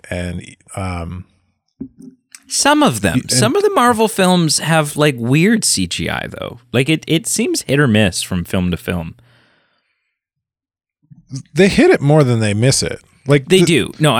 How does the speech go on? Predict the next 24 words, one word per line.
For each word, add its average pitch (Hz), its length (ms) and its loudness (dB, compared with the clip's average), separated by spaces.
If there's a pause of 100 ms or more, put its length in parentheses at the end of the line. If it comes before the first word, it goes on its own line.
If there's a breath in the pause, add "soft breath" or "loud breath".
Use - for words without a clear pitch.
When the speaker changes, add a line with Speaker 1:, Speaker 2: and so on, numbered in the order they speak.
Speaker 2:
absolutely. 233 320 4
Speaker 1:
big - 60 -2
standout 180 580 4
for - 140 -4
me 120 540 2
is, 127 160 2
like, 117 380 2 (560 soft breath)
Guardians 123 440 4
of 104 40 -2
the 104 80 -2
Galaxy. 95 600 -4 (600)
When, 143 220 4
Speaker 2:
Yeah, 143 80 0
Speaker 1:
when 147 180 2
I 160 100 4
Speaker 2:
Rocket 160 140 2
Speaker 1:
watch 160 220 4
Speaker 2:
and 175 80 -2
Speaker 1:
that 143 140 4
Speaker 2:
Groot. 82 120 2
Speaker 1:
film 135 320 4
and 104 340 -2
Root, 147 280 6 (180)
Groot 147 480 4